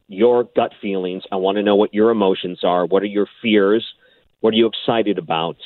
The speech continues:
What are you gonna be doing tomorrow? Really, I want to make this show about you as much as possible because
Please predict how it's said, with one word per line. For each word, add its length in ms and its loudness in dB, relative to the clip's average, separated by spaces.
What 160 2
are 40 2
you 200 0
gonna 200 0
be 160 -4
doing 420 -2
tomorrow? 420 -4
Really, 360 2
I 60 -2
want 200 0
to 20 0
make 180 0
this 140 -2
show 180 2
about 340 -2
you 480 -6
as 140 -4
much 180 -2
as 100 -6
possible 520 -4
because 340 -2